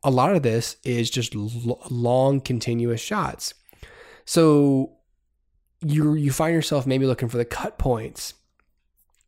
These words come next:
and wondering how they did all, a lot of this stuff in camera. There's a shot there of, of, of Henry when he's in the, in, you know, in the tank, and you just, they just have this camera essentially rigged to the front of this actor's face.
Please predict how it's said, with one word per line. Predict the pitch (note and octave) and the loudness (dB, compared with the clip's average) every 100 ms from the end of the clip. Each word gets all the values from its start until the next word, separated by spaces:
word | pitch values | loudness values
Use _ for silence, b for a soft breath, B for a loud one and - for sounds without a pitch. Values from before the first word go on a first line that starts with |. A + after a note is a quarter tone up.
| - | -4
and | C#3+ C#3+ | 0 4
wondering | D3 C3+ A#2 | 4 2 2
how | C#3 | 0
they | D3 | 0
did | B2 C3 | 0 2
all, | D3 B2 | 2 2
a | C#3 | 2
lot | B2+ | 0
of | B2 | 0
this | A#2+ | -2
stuff | - A#2+ B2 | -2 -4 -4
in | A#2 | -6
camera. | - F3 D3+ A2+ C3 B B B | -6 -6 -4 -6 -10 B B B
There's | D3 C3+ | -4 -2
a | |
shot | B2+ C#3+ B2+ | -2 0 -2
there | - D#3+ D3+ | 0 0 0
of, | C3 | -2
of, | C#3 B2+ - | -4 -6 -6
of | - B2+ | -8 -4
Henry | B2+ C3 C3+ | -2 0 0
when | C3 B2 | 0 0
he's | C3 C3 _ _ | -2 -4 _ _
in | C3+ C#3 | -2 -2
the, | C#3 | -2
in, | - C3+ C#3 C#3+ | -4 -2 -2 -2
you | D#3+ | -4
know, | D3 C#3 C#3+ - _ _ B B B B B B | -2 0 -2 -6 _ _ B B B B B B
in | - | -2
the | D#3+ | 0
tank, | - A3 D4 C3+ - - | 2 0 -2 -6 -10 -4
and | C3+ C3+ C3+ | 0 2 2
you | B2+ D3 | 0 0
just, | E3+ D#3+ - | 0 -2 -2
they | E3+ | -2
just | D3+ E3+ | -2 -2
have | - C3 D#3+ | -4 -4 -2
this | D#3 C#3+ | 0 -2
camera | - B2 A3 F#3 C#3 | -2 -2 0 0 0
essentially | B2+ D#3 D3 D3 | 0 -2 -2 -2
rigged | B2 C3 D#3+ | 0 0 -2
to | C#3 | -2
the | C#3 | -2
front | - B2+ | -2 0
of | D3 | 0
this | C3+ C3 | 0 0
actor's | C3 C#3 - C#3 | 0 -2 -2 -2
face. | - C3+ G3 D#3 - | -2 -2 -2 -4 -6